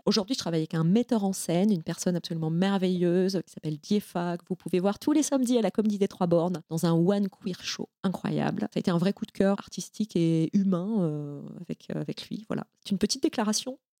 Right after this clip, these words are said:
d'amour, Diefa, si tu nous écoutes. Et, euh, aujourd'hui, on cherche vraiment à professionnaliser ce spectacle. Un spectacle conférence, une conférence spectacle que je cherche à vendre sur le marché de ce qu'on appelle la conférence professionnelle. Conférencier, inspirant, les,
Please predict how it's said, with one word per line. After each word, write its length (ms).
d'amour, 400
Diefa, 320
si 100
tu 120
nous 120
écoutes. 280
Et, 200
euh, 400
aujourd'hui, 360
on 60
cherche 220
vraiment 260
à 240
professionnaliser 640
ce 100
spectacle. 640
Un 100
spectacle 440
conférence, 480
une 60
conférence 400
spectacle 460
que 200
je 140
cherche 300
à 80
vendre 220
sur 160
le 100
marché 280
de 80
ce 60
qu'on 80
appelle 220
la 80
conférence 480
professionnelle. 640
Conférencier, 1000
inspirant, 1080
les, 320